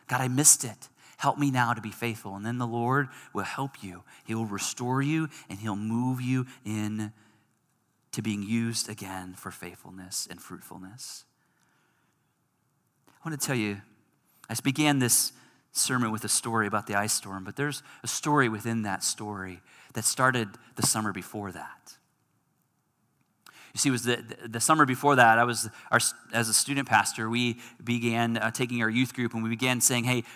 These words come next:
we need to really care for an area of our city." And so we took our students on prayer walks, uh, throughout the city, and, and we began to i-, try to identify what part of the city that we really,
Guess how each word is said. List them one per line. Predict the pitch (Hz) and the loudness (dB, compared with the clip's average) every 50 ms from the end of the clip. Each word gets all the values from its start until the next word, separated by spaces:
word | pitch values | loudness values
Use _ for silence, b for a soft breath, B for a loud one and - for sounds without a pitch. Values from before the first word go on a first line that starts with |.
| B B | B B
we | 139 175 | -2 0
need | 208 226 208 147 | 0 0 0 0
to | 156 139 | -2 -2
really | 120 117 135 135 127 | -2 0 0 0 0
care | 120 - - 127 127 127 123 120 | -2 -2 -2 0 2 2 2 2
for | - 123 | 2 0
an | 113 98 | 0 0
area | 107 117 117 117 113 | 0 0 2 2 0
of | 107 | 0
our | 107 104 | -2 -2
city." | - - - 127 113 104 101 | -2 -2 -4 -2 -4 -4 -6
And | 101 98 | -6 -6
so | - - 127 123 123 117 117 B B B B | -4 -2 0 0 0 0 -2 B B B B
we | 135 151 175 170 | 0 0 0 0
took | 139 - - 170 - | -2 -2 -2 0 0
our | 143 | 2
students | - - - 135 135 135 120 - | 0 0 -2 -2 -2 0 0 0
on | 120 107 | 0 0
prayer | - - 131 131 123 | 2 4 6 6 6
walks, | 113 110 104 98 - - - - - B B B B B B | 6 6 4 4 2 0 -2 -2 -2 B B B B B B
uh, | 107 110 107 104 | 4 4 4 4
throughout | 101 - - 123 120 110 110 | 4 2 2 6 6 6 6
the | 107 | 4
city, | 107 - - 113 110 104 101 | -2 0 0 0 -2 -2 -4
and, | 104 104 101 101 - - | -4 -6 -8 -10 -10 -8
and | 107 113 113 107 107 | -6 -6 -4 0 0
we | 127 131 | 0 0
began | 131 127 139 139 135 | 2 4 4 4 4
to | 135 131 | 6 4
i-, | 120 | 4
try | 113 - - - 147 175 | 2 2 0 4 6 6
to | 196 180 | 6 6
identify | 143 127 131 131 135 127 - 120 113 | 4 4 2 0 0 2 4 4 4
what | 113 117 147 - - | 6 4 0 0 -2
part | - - 185 190 180 | 0 6 6 6 6
of | 156 | 6
the | 139 135 | 2 0
city | - - - 135 127 120 117 | 0 0 -2 0 -2 -2 0
that | 107 113 113 113 | 0 -2 -4 -4
we | 113 110 107 | -4 -6 -6
really, | 110 120 131 151 160 160 151 | -6 -6 -4 -2 -2 -2 -2